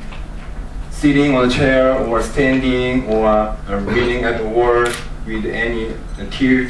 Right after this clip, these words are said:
or rotated or folded any devices, uh, you can see, yeah, uh, <clears throat> you can see an image and lo-, any, uh, losing, uh, quality in, uh,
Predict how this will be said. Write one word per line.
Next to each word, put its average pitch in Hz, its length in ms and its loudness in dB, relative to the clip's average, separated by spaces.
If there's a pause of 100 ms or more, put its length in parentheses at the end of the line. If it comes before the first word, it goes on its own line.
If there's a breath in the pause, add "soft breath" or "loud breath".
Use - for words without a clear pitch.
or 110 120 -2
rotated 117 720 0
or 107 220 2
folded 127 420 0
any 127 240 0
devices, 120 680 0 (460)
uh, 95 240 -8 (560)
you 143 140 0
can 160 320 0
see, 135 480 -2 (320)
yeah, 127 180 -4 (160)
uh, 98 180 -6 (140)
<clears throat> - 180 -6 (800)
you 127 120 -8
can 139 320 0
see 123 340 0
an 110 180 -4
image 143 360 2 (180)
and 107 240 -4 (240)
lo-, 139 260 -2 (560)
any, 147 460 0
uh, 101 200 -6
losing, 127 540 2
uh, 92 400 -4
quality - 440 -6 (260)
in, 107 160 -4 (1600)
uh, 92 380 -6